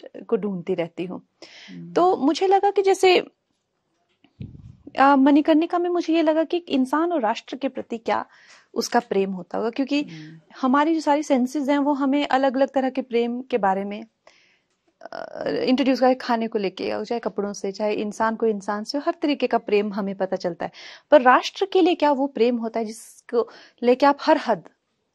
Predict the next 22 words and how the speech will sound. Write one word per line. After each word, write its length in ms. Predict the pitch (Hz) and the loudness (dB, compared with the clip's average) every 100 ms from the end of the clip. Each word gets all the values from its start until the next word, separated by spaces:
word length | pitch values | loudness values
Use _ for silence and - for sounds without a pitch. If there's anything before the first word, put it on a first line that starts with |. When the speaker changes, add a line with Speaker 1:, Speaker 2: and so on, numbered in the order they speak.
| 180 | 0
Speaker 1:
पार 160 | 196 190 | 4 4
Speaker 2:
हम्म। 100 | 190 | 2
Speaker 1:
कर 100 | 175 | -6
जाए, 160 | 185 | -2
अपनी 240 | 202 - 262 | -2 0 2
जान 280 | 240 262 262 | 4 2 0
की 100 | 262 | -2
भी 80 | |
इच्छा 280 | 240 190 - | -4 -4 -6
ना 140 | 170 165 | -6 -6
करें? 220 | 175 180 _ _ _ _ - | -12 -14 _ _ _ _ -4
तो 120 | 269 | -2
उस 380 | 277 220 277 277 | -2 -2 -4 2
तरह 180 | 302 285 | 2 4
का 140 | 277 | 2
मुझे 220 | 254 254 | 0 2
एक्सप्लोर 520 | 247 - - 220 214 _ | 0 0 -6 -4 -4 _
करने 240 | - 202 202 | -4 -4 -4
का 120 | 196 | -6
बहुत 240 | 196 208 180 | -4 -4 -6
मन 200 | 170 165 | -10 -10
था। 140 | - | -16